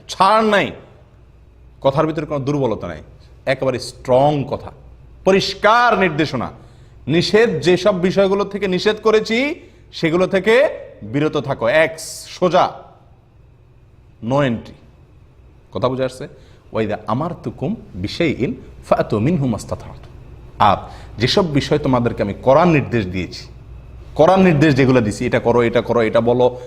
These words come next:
এ আমল করো, এই করার নির্দেশ যেগুলো দিছি, এগুলো ফাতু মিনহু মাস্তাতা'তুম,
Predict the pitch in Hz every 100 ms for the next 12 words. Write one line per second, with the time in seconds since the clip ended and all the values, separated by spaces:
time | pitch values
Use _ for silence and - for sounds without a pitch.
0 | - 131 120 120 117 123 123 - - -
1 | 139 175 202 196 208 175 190 170 202 202
2 | 196 233 277 - - - 156 185 247 285
3 | - - - - 135 123 104 143 123 143
4 | 104 - - - - -